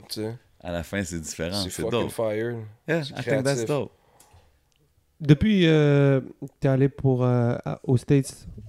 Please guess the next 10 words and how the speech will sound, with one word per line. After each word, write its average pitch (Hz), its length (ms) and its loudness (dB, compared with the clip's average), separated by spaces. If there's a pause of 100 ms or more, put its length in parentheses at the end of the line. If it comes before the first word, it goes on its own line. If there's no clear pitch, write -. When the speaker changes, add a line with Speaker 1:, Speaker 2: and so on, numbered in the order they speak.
(140)
Speaker 3:
pour 127 200 -2
rencontrer 127 380 -2
Godfahim, 131 540 4 (340)
T'es-tu - 180 -8
retourné ? 127 360 -2 (1200)
Speaker 1:
Ouais, 127 240 4
on 104 100 -4
disait 113 180 -6
tantôt, 110 420 -6
fucking, 98 640 -12